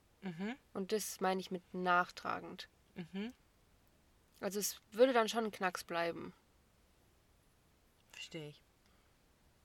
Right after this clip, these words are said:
Speaker 1: Ja, also ich kann zweite Chance vergeben. Eine Million Prozent. Bin auch wirklich null nachtragend. Behaupte ich jetzt einfach mal.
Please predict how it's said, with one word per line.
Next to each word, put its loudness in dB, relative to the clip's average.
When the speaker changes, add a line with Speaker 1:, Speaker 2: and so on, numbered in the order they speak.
Speaker 1:
Ja, -2
also 0
ich -8
kann -4
zweite -6
Chance -6
vergeben. -6
Eine -4
Million -4
Prozent. -8
Bin -4
auch -2
wirklich -4
null -2
nachtragend. -8
Behaupte -10
ich -12
jetzt -12
einfach -16
mal. -14